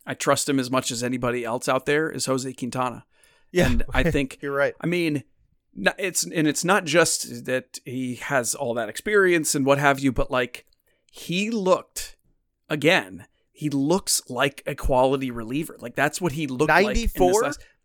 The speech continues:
Speaker 1: ninety-four.
Speaker 2: When was the last time he hit
Speaker 1: Ninety-four.
Speaker 2: ninety-four? I, I wanted, like, Ross pointed it out, and I had to go, do-, I'm like, "Yeah, Ross is making stuff up." <laughs> And I went and double checked on Statcast, and he was right.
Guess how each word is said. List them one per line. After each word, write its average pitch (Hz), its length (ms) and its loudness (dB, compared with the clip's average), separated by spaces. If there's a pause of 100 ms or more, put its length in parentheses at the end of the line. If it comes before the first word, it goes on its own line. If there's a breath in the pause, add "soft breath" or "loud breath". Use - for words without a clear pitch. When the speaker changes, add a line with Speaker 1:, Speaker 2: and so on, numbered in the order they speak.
(100)
Speaker 1:
ninety-four. 254 960 2
Speaker 2:
When 208 160 4
was 277 140 2
the 311 60 6
last 269 240 0
time 269 120 4
he 277 60 -4
hit 349 140 4
Speaker 1:
Ninety-four. 294 120 2
Speaker 2:
ninety-four? 247 540 -2
I, 151 260 2
I 160 40 2
wanted, 170 400 -4
like, 156 220 -2
Ross 170 320 -2
pointed 185 280 -2
it 147 100 0
out, 185 160 6
and 165 80 -4
I 151 40 0
had 185 160 2
to - 40 -8
go, 165 100 2
do-, 160 140 0
I'm 156 140 0
like, 147 180 -2
"Yeah, 180 220 4
Ross 151 320 0
is 127 120 -12
making 131 340 -6
stuff - 320 -4
up." 117 260 -2
<laughs> - 280 -20
And 185 160 6
I 185 80 10
went 202 180 4
and 190 60 -10
double 190 260 6
checked - 400 -2
on 170 100 0
Statcast, 196 520 0
and 165 80 -10
he 170 60 -10
was 165 200 -8
right. 254 320 -6